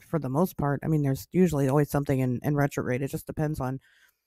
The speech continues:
there's multiple, multiple factors at play to whether or not it will affect you and how it will affect you when it's in retrograde. So, you know, refer to your birth charts if you have not. Um, but for the collective,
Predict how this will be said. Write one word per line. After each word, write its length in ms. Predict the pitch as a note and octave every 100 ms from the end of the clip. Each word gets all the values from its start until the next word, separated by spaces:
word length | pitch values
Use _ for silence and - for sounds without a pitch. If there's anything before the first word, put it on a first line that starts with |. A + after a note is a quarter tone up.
| _ -
there's 220 | A3+ F3
multiple, 540 | G3+ B3+ C4+ A#3+ G#3+ E3+
multiple 360 | F3 F#3 F#3+
factors 500 | D#3+ D#3 D#3+ D#3 D3
at 140 | - -
play 380 | D#3 D3 C#3+
to 140 | C#3+ D#3
whether 260 | D#3+ D3+ D3
or 40 |
not 260 | D3 C#3+ -
it 100 | -
will 180 | C#3+
affect 360 | B2+ - F3 -
you 100 | D3
and 100 | B2
how 320 | - E3+ A#3+
it 80 | A3+
will 140 | E3
affect 340 | D3 - C#3+ -
you 140 | C#3+
when 140 | C#3 C#3
it's 200 | C3 -
in 200 | G3+ F#3
retrograde. 560 | D#3+ D3+ D3 C#3 C3
So, 400 | - D#3 C#3+ C#3+
you 140 | - F#3
know, 80 | C#3
refer 320 | F3+ - F3+
to 140 | G3 A#3
your 180 | A#3+ D4
birth 260 | C#4 C#4
charts 500 | - C4 D#4+ - -
if 240 | G#3+ G#3 -
you 180 | G#3+ A#3
have 180 | A3+ -
not. 200 | C4 C#4 D#4+ _ - - - -
Um, 320 | A3 G3 F3+
but 180 | B3 B3 -
for 160 | - C#4
the 140 | A#3+
collective, 800 | - B3 G#3 G#3+ A#3+ - C#4+ C#4+